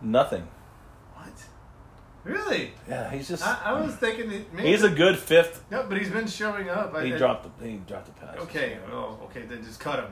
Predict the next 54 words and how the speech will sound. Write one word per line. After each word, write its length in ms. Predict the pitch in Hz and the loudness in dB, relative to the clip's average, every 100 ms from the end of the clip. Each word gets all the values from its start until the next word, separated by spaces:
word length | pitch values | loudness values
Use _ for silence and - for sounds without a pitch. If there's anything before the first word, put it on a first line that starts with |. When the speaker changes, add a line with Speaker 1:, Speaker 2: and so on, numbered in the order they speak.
| - | -12
Speaker 2:
right? 260 | 120 131 127 | -6 -6 -6
Just 140 | 123 | -12
cut 240 | - 139 120 | -6 -4 -4
him, 80 | |
drop 160 | 117 127 | -4 -6
a 40 | |
pass. 300 | 117 131 120 | -4 -8 -6
There's 160 | 156 175 | -6 -4
been 120 | - | 4
Speaker 1:
Uh, 80 | 117 | 6
Speaker 2:
a 60 | 113 | 6
Speaker 1:
Jimmy 180 | 156 | 2
Speaker 2:
bunch 60 | 120 | 2
of 40 | 143 | 4
Speaker 1:
Johnson 160 | 170 117 | 4 4
Speaker 2:
guys 40 | |
Speaker 1:
would. 160 | 113 120 - 139 | 0 -2 -14 -8
Speaker 2:
dropping 340 | 143 - 120 - - | -6 -6 -12 -18 -20
passes. 520 | - 127 120 147 143 - - - - - - | -10 -8 -8 -12 -14 -14 -20 -20 -20 -20 -4
Speaker 1:
Yeah, 100 | 190 | -2
CeeDee 340 | 135 - 131 120 | 0 0 0 2
Lamb. 220 | 113 117 - - | 2 0 -6 -12
Speaker 2:
I, 60 | 214 | -12
I 60 | 175 | -8
think 180 | 202 220 | -6 -4
he's 120 | 220 | -2
actually 360 | 214 208 196 175 - - | -2 -2 -6 -8 -14 -8
done 200 | 151 190 | -6 -4
a 20 | 180 | -6
decent 320 | - 180 190 | -6 -8 -6
Speaker 1:
He's 140 | 151 165 | -2 6
Speaker 2:
job. 140 | 208 | 6
Speaker 1:
not. 60 | - | 8
He's 160 | 185 165 | 2 2
a, 60 | |
he's 280 | 160 143 156 | 0 0 0
a 140 | 143 123 - - - | -2 -6 -14 -20 -14
Cedric 340 | - 196 233 | 2 4 4
Speaker 2:
He 60 | 180 | 4
Speaker 1:
Wilson 400 | 190 185 202 196 | 2 2 -2 0
and 120 | 170 | 2
Noah 160 | 147 151 | 4 6
Brown 240 | 151 151 | 6 6
are 80 | 123 | 4
good 240 | 113 135 135 | 2 -2 -2
fourth 300 | - 127 120 | -4 -4 -4
and 100 | 117 | -6
fifth 160 | 117 | -6
receivers. 480 | - 107 90 87 - - - - - - - - | -8 -14 -14 -16 -20 -20 -20 -20 -20 -20 -18 4
Speaker 2:
Right, 240 | 214 - - | 4 4 -2
but 400 | 165 226 214 - - - - - | 2 4 4 0 -16 -20 -20 0
Speaker 1:
Not 160 | 135 | 2
a 40 | 170 | 2
starter. 400 | - 120 117 | 6 6 6